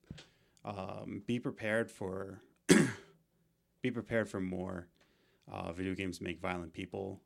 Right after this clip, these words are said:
arguments, but still keep in mind the families of those who are injured, those who've, uh, died at the scene.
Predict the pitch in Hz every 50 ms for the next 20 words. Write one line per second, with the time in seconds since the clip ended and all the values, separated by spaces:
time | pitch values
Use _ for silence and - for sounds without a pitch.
0 | _ - 104 98 92 87 92 92 92 92 87 - - - - - - _ _ _
1 | _ _ _ _ _ _ - - 101 95 95 92 90 90 - - _ - - -
2 | - 113 104 101 - 107 92 95 92 92 95 92 92 90 87 85 - 95 92 92
3 | 92 90 87 85 - 92 90 87 87 - - _ _ _ _ _ _ _ _ _
4 | - 95 95 90 - 90 87 - - 92 92 90 87 90 87 87 87 90 87 -
5 | _ _ _ _ _ _ _ _ _ _ - 92 90 85 - - 95 92 95 90
6 | - - - - - _ _ _ _ - - - _ _ _ _ _ - - 95
7 | 90 85 90 85 85 92 95 95 95 87 82 90 95 - - - 95 90 90 90
8 | 87